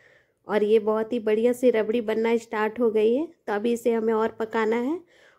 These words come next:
और गाढ़ा करना है, जिससे ये थोड़ा और थिक हो जाए।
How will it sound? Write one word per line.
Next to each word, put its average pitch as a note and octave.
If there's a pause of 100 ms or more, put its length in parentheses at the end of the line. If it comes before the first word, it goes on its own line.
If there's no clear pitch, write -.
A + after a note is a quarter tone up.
और G#3+
गाढ़ा G#3+
करना G#3+
है, B3 (1400)
जिससे G#3+
ये A#3
थोड़ा A3+
और A3+
थिक A3+
हो A3
जाए। B3+